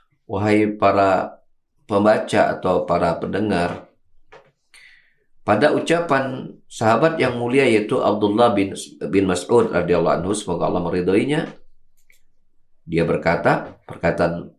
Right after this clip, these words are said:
Ibn Mas'ud adalah apa? "Idza sami'ta Allah Ta'ala yaqul," jika engkau mendengar Allah Ta'ala berkata atau berfirman,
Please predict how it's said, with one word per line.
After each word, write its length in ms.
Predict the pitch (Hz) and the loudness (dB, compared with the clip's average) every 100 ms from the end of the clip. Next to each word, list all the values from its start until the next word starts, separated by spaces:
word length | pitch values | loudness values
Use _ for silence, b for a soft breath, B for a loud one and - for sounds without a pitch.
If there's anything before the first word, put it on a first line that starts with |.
| _ | _
Ibn 160 | - 87 | -8 -6
Mas'ud 240 | 90 120 | -2 -2
adalah 320 | 95 104 123 107 | -2 2 2 2
apa? 140 | 123 - - | -2 -4 -4
"Idza 240 | 107 110 110 110 | 2 2 2 -2
sami'ta 400 | 151 - - 113 | -2 -4 -4 -4
Allah 400 | 101 113 127 - - | 0 0 0 -2 -12
Ta'ala 320 | - 87 120 92 | -4 0 2 2
yaqul," 400 | - - 90 104 | 0 -2 -6 -4
jika 320 | 95 - - | -4 -2 -2
engkau 320 | 107 135 147 | 0 0 2
mendengar 560 | 127 101 113 123 120 - | 2 0 0 0 0 0
Allah 320 | 92 120 120 | 2 2 0
Ta'ala 480 | - 76 95 101 90 | -2 -2 0 0 -2
berkata 640 | 85 - 104 - 120 - | -4 -4 -4 -2 -4 -4
atau 80 | 95 | -2
berfirman, 720 | 98 98 127 135 143 156 165 | -2 0 -2 0 0 -2 -4